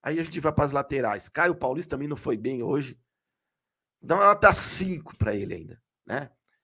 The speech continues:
Que apareceu pro jogo, pelo menos. Rafinha péssimo hoje. Caiu na pilha do, do jogador do Goiás no primeiro tempo. Fiquei até com medo dele ser expulso. Nota três pro Rafinha. Pablo Maia.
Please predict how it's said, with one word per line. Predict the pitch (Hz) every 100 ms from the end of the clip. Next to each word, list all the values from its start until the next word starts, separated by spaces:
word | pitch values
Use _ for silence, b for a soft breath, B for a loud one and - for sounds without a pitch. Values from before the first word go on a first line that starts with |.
| _
Que | 139
apareceu | 127 156 160 156 160
pro | 156 160
jogo, | 127 135 120
pelo | 127 123
menos. | 117 - - _ _ _ _ _
Rafinha | - 156 - 208 214
péssimo | - 147 175 185 156 143
hoje. | 143 170 151 - _ _ -
Caiu | 214 175 185 262
na | 240 180
pilha | - 151 214 220
do, | 156 151
do | 143
jogador | 156 165 143 160
do | 160
Goiás | 143 135 156
no | -
primeiro | 151 143 -
tempo. | 127 160 -
Fiquei | - -
até | 151 -
com | 165
medo | 156
dele | 156
ser | 156 143
expulso. | - - 151 160 - _ _ _ _ _ _ _ _ _
Nota | 117 147 156
três | 151 135 156 156
pro | 123
Rafinha. | 120 110 - 151 165 147 -
Pablo | 190 226 233
Maia. | 175 165 151 123